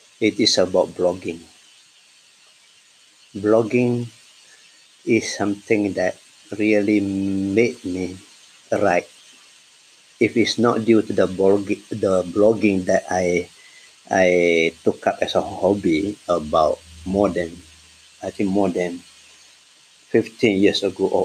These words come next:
almost twenty years ago, I don't think I'll be writing as I am doing right now. So blogging really taught me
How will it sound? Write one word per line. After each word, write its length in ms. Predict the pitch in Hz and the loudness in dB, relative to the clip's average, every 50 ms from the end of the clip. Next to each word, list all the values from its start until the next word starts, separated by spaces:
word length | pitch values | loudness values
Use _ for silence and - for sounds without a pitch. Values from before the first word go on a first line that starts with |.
| - | 0
almost 460 | - 92 92 90 90 95 90 - - - | 0 0 0 0 -2 -4 -6 -8 -8 -8
twenty 340 | 95 87 87 - - 85 | -8 -8 -8 -8 -6 -4
years 160 | 78 78 - - | -4 -4 -4 -8
ago, 240 | 82 78 85 82 82 - - - - - _ _ _ _ _ _ _ _ _ | -6 -6 -6 -8 -8 -10 -16 -20 -20 -20 _ _ _ _ _ _ _ _ _
I 220 | - 95 92 92 92 | 0 2 2 2 0
don't 240 | 90 95 92 - | 0 0 0 0
think 240 | - 87 85 82 82 80 - | -2 -4 -4 -4 -6 -4 -2
I'll 240 | 101 92 90 85 82 | 0 0 0 0 0
be 160 | 85 85 80 | 0 0 0
writing 480 | 82 - 90 95 87 - - - 85 82 - - | 2 2 2 0 0 -4 -8 -10 -10 -10 -8 -8
as 120 | 82 - - | -8 -4 -2
I 220 | - 87 101 - | -2 -2 -2 -4
am 180 | - 95 92 87 90 | -4 -4 -6 -6 -4
doing 260 | 98 95 90 82 82 85 | -4 -4 -4 -4 -4 -2
right 180 | 87 85 - - | -2 -2 -2 -2
now. 300 | 85 85 82 82 80 - - - - - - - - - _ - - _ _ _ _ - _ _ _ | -4 -6 -6 -6 -8 -10 -18 -20 -20 -20 -20 -20 -20 -20 _ -20 -20 _ _ _ _ -20 _ _ _
So 320 | - - - - 120 110 | 0 0 4 4 4 4
blogging 640 | 101 92 101 107 107 107 107 98 107 104 101 98 95 | 4 4 4 6 6 4 4 2 2 2 2 2 4
really 560 | 98 98 101 104 107 110 110 107 101 101 104 101 101 - - - - - - - - - - - - - - - | 4 4 6 6 6 6 6 6 6 6 4 2 -2 -8 -18 -20 -16 -14 -14 -14 -14 -20 -20 -20 -20 -20 -2 0
taught 220 | - 95 - 101 | 0 0 2 0
me 340 | 98 95 92 90 87 90 95 | 0 0 0 0 -2 -4 -6